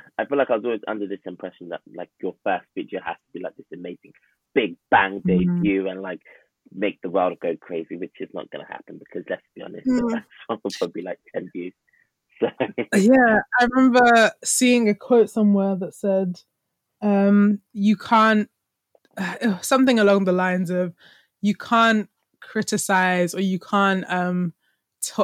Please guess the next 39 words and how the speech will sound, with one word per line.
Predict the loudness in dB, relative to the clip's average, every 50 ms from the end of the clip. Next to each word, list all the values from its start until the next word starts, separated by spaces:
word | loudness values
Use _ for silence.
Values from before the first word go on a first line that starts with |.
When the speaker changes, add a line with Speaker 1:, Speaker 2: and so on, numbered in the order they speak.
| -4 _ -14
Speaker 2:
tear | -6 0 2 2 2 2
apart | 0 -2 -2 0 0 0 0 -2 -6 -4
something | -4 -4 -4 -4 -6 -4 -4 -4 -4 -4
that | -4 -4
you | -4 -4
haven't | -2 -4 -4 -4 -4 -6
even | -6 -6 -6 -8 -8
made | -6 -6 -6 -6 -8 -10
yet. | -16 -18 -18 _ _ _ _ _ _ _ _ _ -12
So, | -6 -2 0 2 2 4
Speaker 1:
Exactly. | 4 4 4 4 2 2 2 -6 -8 -8 -8 -8 -8 -12 _ _ _ _ -8
Speaker 2:
like, | -4 -4 -4 -4 -6
if | -10 -8 -2
you | 0 2
haven't | 2 2 0 -2 -4 -2
made | -2 0 0 0 0 -2
it, | -2 -2 -4 -4 -6
you | -8 -10 -8
can't, | -2 -2 -2 -2 -2 -4 -6
like, | -4 -4 -4 -4 -6 _ _
what | -8 -4 -2 -2 -2 -2
are | -2
you | -4 -2 0
doing? | 0 0 -2 -2 -6 -6
You | -8 -4
haven't, | -2 -2 -2 0 -2 -4 -6 -8 _
you | -4 -4 0
can't | 4 4 4 4 2
edit | 0 2 2 4 2 4
it | 2 2 2 2 2
or | 0
you | -2 -2 -2
can't | 0 0 0 0 0
change | 0 0 0 2 0
it, | 0 -2
you | -2 -4
can't | -2 -2 -2 -2 -2
correct | -2 -6 -2 0 -2 -2 -2 -4
something | -6 -4 -4 -4 -4 -4 -4 -2 -2 -4 -6 -8